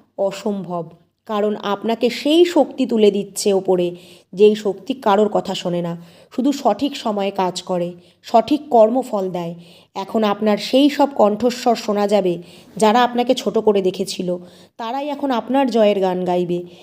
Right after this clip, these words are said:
কিন্তু এই জয় শুধু ওপরে নয়, ভেতরেও গভীরতা আছে। এর ভেতর সেই দাগ আছে যা আপনার আত্মায় তৈরি হয়েছিল। এর ভেতরে আছে সেই রাতগুলো যেগুলো আপনি বিশ্বাসের সাথে ধরে রেখেছিলেন।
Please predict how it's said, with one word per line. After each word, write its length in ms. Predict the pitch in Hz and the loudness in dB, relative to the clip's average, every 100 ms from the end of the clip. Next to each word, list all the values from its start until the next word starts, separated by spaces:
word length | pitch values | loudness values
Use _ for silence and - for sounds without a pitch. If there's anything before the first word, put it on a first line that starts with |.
| _ | _
কিন্তু 260 | - 220 220 | -8 -4 4
এই 180 | 214 220 | 4 4
জয় 320 | 196 208 240 - - - | 0 2 0 -4 -16 -18
শুধু 380 | - 269 240 - | -6 -4 -2 -2
ওপরে 360 | 226 220 247 220 | -2 4 4 6
নয়, 240 | 180 165 170 - _ - | 2 -4 -10 -18 _ -14
ভেতরেও 500 | 170 202 214 220 240 | 0 2 4 4 4
গভীরতা 580 | 202 190 196 185 185 175 | 2 -2 -2 -4 -4 -6
আছে। 360 | 170 175 180 175 - _ _ _ | -6 -8 -8 -10 -14 _ _ _
এর 180 | 233 262 | -6 -6
ভেতর 360 | 226 269 294 330 - - _ | -2 -2 0 -2 -4 -20 _
সেই 420 | - - 302 330 311 | -14 -4 2 2 4
দাগ 260 | 233 208 | 2 0
আছে 400 | 190 180 - 180 170 - _ 185 | -2 -6 -10 -12 -12 -20 _ -4
যা 160 | 208 | -2
আপনার 320 | 196 202 214 294 - | -2 -2 -4 -4 -6
আত্মায় 460 | - 190 - 277 269 | -4 -4 -2 0 2
তৈরি 320 | 214 190 180 | 2 0 -2
হয়েছিল। 540 | 190 175 175 185 175 175 - - _ _ | -2 -4 -4 -6 -4 -6 -12 -20 _ _
এর 140 | - 240 | -4 -2
ভেতরে 380 | 208 220 240 240 | 0 0 2 2
আছে 260 | 226 247 | 0 -4
সেই 340 | 233 - 285 277 | -6 -2 0 2
রাতগুলো 680 | 208 202 202 180 190 175 180 - _ _ 180 | 0 -2 -4 -4 -2 -2 -6 -18 _ _ 0
যেগুলো 380 | 202 190 214 | 2 2 2
আপনি 500 | 208 190 208 233 269 - _ 208 | 0 0 -2 -2 -4 -12 _ -8
বিশ্বাসের 500 | 233 - 285 269 269 | -6 -4 -4 -4 -8
সাথে 380 | - 196 262 359 - _ _ | -8 -6 -4 -6 -10 _ _
ধরে 260 | 180 196 196 | -6 -2 0
রেখেছিলেন। 720 | 185 180 185 - 180 175 180 | -2 -4 -8 -6 -6 -6 -8